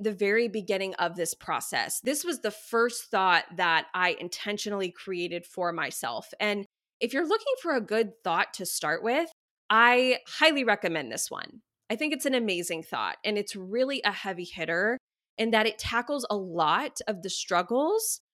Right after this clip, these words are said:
that we tend to have with money, the connection that so many of us make between our money and morality, thinking that our worthiness increases and decreases as the amount in our bank account increases and decreases.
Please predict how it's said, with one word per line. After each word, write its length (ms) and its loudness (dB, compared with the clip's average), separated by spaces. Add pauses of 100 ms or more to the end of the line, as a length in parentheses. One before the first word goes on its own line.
(100)
that 120 0
we 100 -6
tend 320 -4
to 100 -2
have 400 2
with 200 -6
money, 280 -8 (500)
the 80 0
connection 800 -4
that 200 -6
so 360 2
many 300 -2
of 140 0
us 180 -6
make 280 -6
between 320 -8
our 120 -2
money 440 0
and 120 -6
morality, 600 -6 (480)
thinking 340 0
that 220 6
our 160 2
worthiness 760 2
increases 720 -4
and 220 -4
decreases 960 -6 (280)
as 200 2
the 140 -2
amount 320 2
in 100 -2
our 100 0
bank 260 -2
account 340 -6
increases 480 -10
and 120 -8
decreases. 760 -10